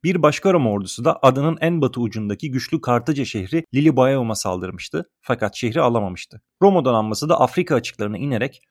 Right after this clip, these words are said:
Bon burnunun batısında kalmak kaydıyla Afrika kıyılarını yağmalayıp milattan önce iki yüz elli üç yılında Messana'ya geri dönmüştü. Buradan da Roma'ya yola çıkan donanma İtalya'nın güneybatı kıyısında bulunan Palinurus burnunda bir fırtınaya kapıldı ve yüz elli gemi kaybetti.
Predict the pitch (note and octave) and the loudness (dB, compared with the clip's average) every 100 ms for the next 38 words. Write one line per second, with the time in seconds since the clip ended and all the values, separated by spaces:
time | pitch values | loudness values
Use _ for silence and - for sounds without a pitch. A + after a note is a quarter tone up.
0 | _ - D#3 F3+ C#3+ A#2 G#2+ G#2+ A2 B2+ | _ 0 2 4 2 0 0 -4 -2 -2
1 | B2 C3+ C3 C3+ A#2 G2+ F#2 - G2 G2 | -2 -4 -4 0 0 0 -4 0 0 0
2 | G2 C#3 - _ _ C3 B2+ D#3+ D3 - | 0 -2 -4 _ _ 0 2 -2 -4 -4
3 | G#2 F#2+ G#2 B2 C3+ A2+ C3 - _ _ | -4 -4 -2 0 0 0 -2 -6 _ _
4 | C3 C#3+ D#3 D3+ D#3+ B2+ A#2 A#2+ C#3 B2+ | -4 0 0 0 -4 -4 -6 -6 -4 -2
5 | C3+ D3+ - G2 F#2+ F#2 F#2+ B2+ - C3+ | 0 0 -2 -8 -8 -6 -4 -4 -2 -2
6 | G#2+ C#3+ A#2+ A2 G2 F2 E2+ - F#2+ _ | -2 -2 0 -2 -2 -6 -10 -16 -20 _
7 | - G#3 D3 A2+ A2 C#3+ C#3+ B2+ B2+ D3 | 2 4 4 4 4 4 2 0 2 0
8 | - - G2 G2+ G2+ F#2 C3+ E3 _ _ | -2 -6 -6 -2 -2 -2 -2 -4 _ _
9 | - C#3 D#3+ A#2+ G#2+ A#2 C#3+ D#3+ B2 - | -6 0 2 2 -2 -2 0 0 -2 -8
10 | - A2 - A#2+ A2 G#2+ F#2 - B2+ C3 | -8 -6 -4 -6 -4 -4 -6 -4 -2 0
11 | E3 C3+ - - G#2+ A2+ D3+ C#3+ - A#2 | -2 -4 -6 -8 -6 -4 -2 -2 -2 -6
12 | - G2+ F#2+ - - G#2 D#3+ F3+ - C3+ | -4 -6 -4 -8 -8 -4 -4 -4 -6 -2
13 | B2 A2 A#2 A2 G2+ F#2 F#2+ F2+ F2 _ | 0 2 0 0 -4 -4 -6 -4 -6 _
14 | F2 | -20